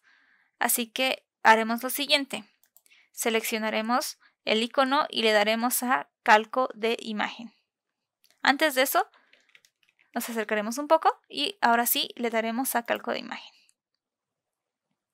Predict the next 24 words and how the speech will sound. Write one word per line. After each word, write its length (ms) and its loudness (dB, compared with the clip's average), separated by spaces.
Muy 180 0
bien, 260 -4
podemos 400 8
ver 280 6
acá 320 6
que 200 -4
se 120 0
ha 60 2
distorsionado 560 -2
un 100 -10
poco 400 -2
los 180 -4
detalles 580 2
de 80 -2
las 240 -2
tuercas. 640 4
Esto 240 -2
lo 100 0
vamos 300 -2
a 20 4
arreglar 480 2
haciendo 440 -4
clic 320 -8
acá, 400 2